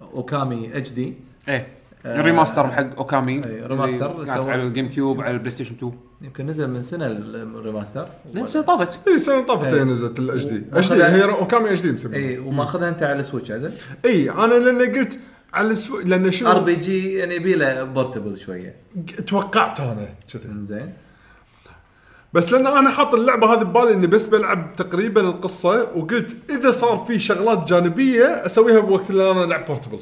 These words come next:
Speaker 1: مهم.
Speaker 3: اللي صار معي شنو؟ إني ما قدرت أستفيد من ال-، البورتبيلتي بالسويتش حق على أوكامي.
Speaker 1: ليش؟
Speaker 3: لأن تصميمها، الديزاين مال اللعبة أيام الكونسول،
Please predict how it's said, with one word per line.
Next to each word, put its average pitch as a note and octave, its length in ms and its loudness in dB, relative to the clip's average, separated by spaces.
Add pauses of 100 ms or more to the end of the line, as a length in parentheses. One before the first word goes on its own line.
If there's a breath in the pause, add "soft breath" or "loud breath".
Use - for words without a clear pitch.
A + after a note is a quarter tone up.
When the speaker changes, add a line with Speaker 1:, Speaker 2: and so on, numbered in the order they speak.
Speaker 1:
مهم. A#2 200 -12 (800 soft breath)
Speaker 3:
اللي E3 120 -2
صار C4 180 6
معي B3 280 2
شنو؟ A3+ 380 2 (140)
إني G#3 220 0
ما G#3 140 0
قدرت A3+ 540 0
أستفيد F3+ 580 -6
من F#3 280 0
ال-، - 60 -12 (1080)
البورتبيلتي D#3+ 540 -2
بالسويتش E3+ 340 -6
حق - 260 -10
على C#3+ 140 -4
أوكامي. C3 420 -6 (720 soft breath)
Speaker 1:
ليش؟ E3 240 -2
Speaker 3:
لأن F3+ 260 2
تصميمها، B3 880 2 (580)
الديزاين F3 640 4
مال D#3+ 180 2
اللعبة A3+ 640 2 (340)
أيام G3 340 2
الكونسول، F3+ 520 -2